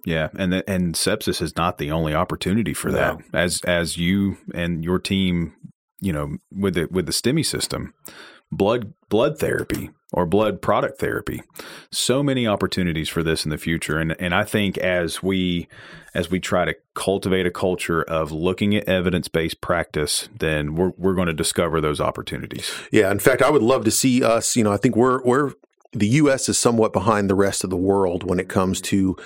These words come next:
Speaker 2: to certain things. In fact, in the U K, they have a thing called the Sepsis Trust, which is really a, an organized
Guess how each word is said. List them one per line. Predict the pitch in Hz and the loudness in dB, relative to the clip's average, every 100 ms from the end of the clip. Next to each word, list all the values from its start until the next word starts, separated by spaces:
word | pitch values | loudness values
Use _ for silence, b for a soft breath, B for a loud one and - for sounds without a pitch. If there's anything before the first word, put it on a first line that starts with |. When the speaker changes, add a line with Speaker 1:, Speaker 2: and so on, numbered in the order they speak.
| B B | B B
Speaker 2:
to | - 101 | 2 2
certain | - 107 98 | 4 2 0
things. | - 107 101 92 | 0 2 2 -2
In | |
fact, | 90 104 101 | 0 0 2
in | 95 | 2
the | |
U | 95 113 | 2 2
K, | - 110 | 4 4
they | 101 | 4
have | 92 95 | 2 2
a | |
thing | - 107 | 2 2
called | 98 90 | 2 0
the | |
Sepsis | - - 104 - - | 0 0 0 -2 -4
Trust, | - 101 85 - - - B B B B B | -2 0 0 -2 -10 -12 B B B B B
which | 127 123 | 2 2
is | 92 | 2
really | 101 147 170 123 | 4 4 4 2
a, | 110 104 98 95 - b b b b - | 2 2 2 0 -4 b b b b -4
an | 131 113 104 _ 131 | 0 0 -2 _ 2
organized | 113 156 160 117 107 104 98 95 87 - - | 4 4 2 2 2 2 2 2 0 -2 -4